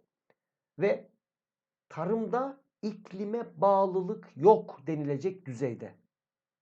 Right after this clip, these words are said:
İnsan gücünün yerine fotoğrafta gördüğümüz gibi tamamıyla makine ile üretim yapılıyor. Ve düzenli bir şekilde sulama ile birlikte tarımsal üretimin çok yüksek olduğunu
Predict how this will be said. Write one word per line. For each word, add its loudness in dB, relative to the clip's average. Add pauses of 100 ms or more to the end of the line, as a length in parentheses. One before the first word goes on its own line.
(200)
İnsan -4
gücünün -6
yerine 0 (180)
fotoğrafta -4
gördüğümüz 0
gibi -4 (160)
tamamıyla -2 (220)
makine -4
ile -4
üretim -8
yapılıyor. -14 (520)
Ve -4
düzenli 0
bir 0
şekilde -6
sulama -2
ile 0
birlikte 0 (420)
tarımsal -4 (240)
üretimin 2 (100)
çok -4
yüksek -10 (100)
olduğunu 0